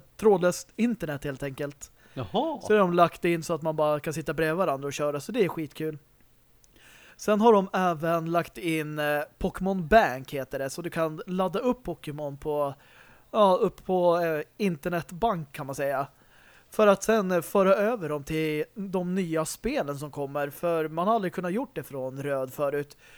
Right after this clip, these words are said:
Speaker 1: Utan de har varit tvungna att fiffla över dem på annat sätt. Så, nej, det ska bli riktigt kul. Kan man träna upp de här och ta vidare i nästa spel helt enkelt.
Speaker 2: Jaha, fan vad häftigt. Alltså, så du menar att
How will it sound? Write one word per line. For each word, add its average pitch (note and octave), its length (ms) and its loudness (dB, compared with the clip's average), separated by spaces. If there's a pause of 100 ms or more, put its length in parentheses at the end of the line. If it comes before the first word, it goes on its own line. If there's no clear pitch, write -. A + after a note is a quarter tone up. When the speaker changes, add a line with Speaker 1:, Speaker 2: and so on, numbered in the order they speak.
(300)
Speaker 1:
Utan F#3 240 -2
de F#3 160 0
har F#3 80 0
varit F3 120 -4
tvungna E3+ 300 -4
att D3+ 460 0
fiffla F3 300 -4
över D#3+ 140 2
dem D#3+ 100 -4
på E3+ 100 -2
annat F#3 360 0
sätt. C3+ 300 -8
Så, E3 400 -2 (380)
nej, E3+ 140 -2
det A#3+ 60 0
ska - 140 -12
bli B3+ 120 -2
riktigt A#3+ 380 -6
kul. F3 320 -2 (420)
Kan A3+ 140 0
man G#3 100 -2
träna G3+ 260 4
upp G3+ 120 2
de E3+ 120 0
här F3 180 6
och E3 120 2
ta E3+ 380 2
vidare F3+ 540 -2
i D#3+ 280 -4
nästa F#3 400 -2
spel C#3 320 -6
helt B2+ 220 -8
enkelt. C3 480 -14 (380)
Speaker 2:
Jaha, G3+ 440 -4
fan D3+ 220 -2
vad G3+ 120 0
häftigt. E3 400 -6
Alltså, D#3 260 -6
så F#3+ 120 -2
du F#3 60 2
menar F#3 200 0
att F#3 100 -8